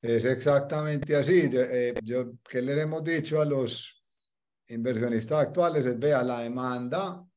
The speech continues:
se le va a generar por tenedores actuales que estén muy contentos con su vehículo de ahorro. Van a decir, "Ah, ¿cómo así? Hay tokens". Yo no siempre voy a lograr comprar el siguiente activo cuando se acaben las acciones de este.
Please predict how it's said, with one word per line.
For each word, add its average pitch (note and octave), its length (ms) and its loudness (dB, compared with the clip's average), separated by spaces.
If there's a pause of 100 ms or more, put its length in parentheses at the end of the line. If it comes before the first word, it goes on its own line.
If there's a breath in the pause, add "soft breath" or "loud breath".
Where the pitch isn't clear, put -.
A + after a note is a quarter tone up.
se B2 260 -2
le A#2 200 0
va A2+ 380 4
a A#2 60 0
generar A2+ 600 0
por C3+ 280 -2 (320)
tenedores A2+ 600 2
actuales D#3 600 0
que C3 100 -8
estén G2+ 220 -10
muy A2+ 120 -2
contentos A#2+ 500 -2
con A2+ 160 -4
su G2 180 -4
vehículo F#2+ 520 0
de B2+ 80 6
ahorro. D3 460 4 (420)
Van - 140 -14
a G#2 40 -8
decir, A2 220 -4
"Ah, B2 160 -2
¿cómo B2 200 -6
así? B2 200 -4
Hay A#2+ 140 2
tokens". C3+ 580 0 (460)
Yo A#2 140 2
no D3+ 120 2
siempre D#3+ 420 2
voy D#3+ 240 2
a D#3 100 2
lograr B2 460 0
comprar C#3 440 0
el A2+ 120 0
siguiente A#2 420 -4
activo D#3 500 2
cuando C3 380 0
se A2+ 140 2
acaben A#2 420 0
las B2 160 0
acciones A2+ 480 -2
de C3 220 4
este. - 240 -6